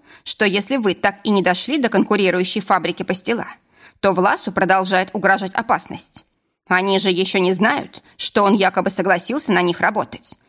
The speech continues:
раз до них так и не добрался». Варя ошарашенно уставилась на него,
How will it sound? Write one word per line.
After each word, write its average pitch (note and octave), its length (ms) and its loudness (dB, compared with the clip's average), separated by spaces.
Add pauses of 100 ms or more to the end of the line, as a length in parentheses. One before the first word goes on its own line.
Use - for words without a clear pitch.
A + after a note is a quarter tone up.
(140)
раз F#3 280 2
до F3 160 2
них G3+ 240 0
так G3 240 -2
и G#3 60 0
не F#3 80 4
добрался». - 580 -2 (920)
Варя E4 320 2
ошарашенно F#3+ 760 0
уставилась F3+ 580 0
на F3+ 60 2
него, G#3 340 0